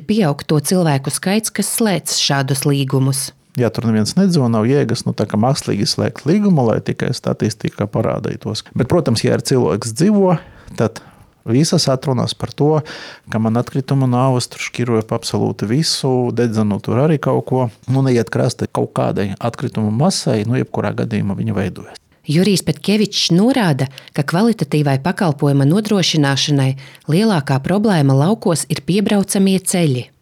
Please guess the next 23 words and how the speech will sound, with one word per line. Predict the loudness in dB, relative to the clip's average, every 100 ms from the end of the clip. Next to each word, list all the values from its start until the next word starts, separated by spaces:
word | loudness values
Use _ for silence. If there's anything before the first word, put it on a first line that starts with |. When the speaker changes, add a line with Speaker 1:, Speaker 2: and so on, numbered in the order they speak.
| 0
Speaker 2:
Ir | 0
iespēja | 0 -2 -2
tikt | -2 -2
pie | -4 0
klientam, | 2 4 4 4 2 0 -8 -18 -20 -20 -2
klienta | 2 4 2 2 0
iespējas, | 2 0 0 0 0 0 -2 0
ā, | 0 0 -2
savus | -2 -2 -2 -2
atkritumus, | -4 -4 -4 0 0 0
ja | -2
viņš | -2 -2
atrodas | -2 0 0 0 -2
nepiebraucama | 0 0 0 -2 0 0 -2 -2 0 0 0
teritorija, | 0 0 0 0 0 -2 -4 -10 -16 -14 -14 -12
izvilkt | -2 0 2 2 2 0 -2
līdz | -2 -2 0
vietai, | 0 2 -2
kur | -2 0
mēs | 0 0
varam | 0 2 2
viņus | 0 -2 0
savākt. | 2 2 0 -2 -14 -14